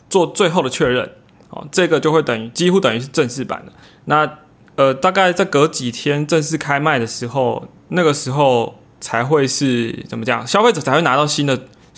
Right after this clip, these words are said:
呃，新的硬体，然后同时那个O S会正式的上线这样。对，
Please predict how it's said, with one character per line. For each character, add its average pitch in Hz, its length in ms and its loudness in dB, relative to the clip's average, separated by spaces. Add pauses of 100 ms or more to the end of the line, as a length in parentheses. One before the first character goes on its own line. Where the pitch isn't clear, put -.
呃， 123 200 2
新 165 500 -2
的 127 440 4
硬 151 160 0
体， - 260 -10 (380)
然 127 120 2
后 151 80 4
同 131 260 -2
时 117 240 -6
那 127 120 0
个 120 280 0
O 139 300 0
S 135 200 -6
会 123 300 -2
正 135 220 0
式 123 180 -4
的 120 60 -2
上 120 240 -2
线 127 220 -6
这 - 80 -10
样。 - 80 -12 (380)
对， - 180 -12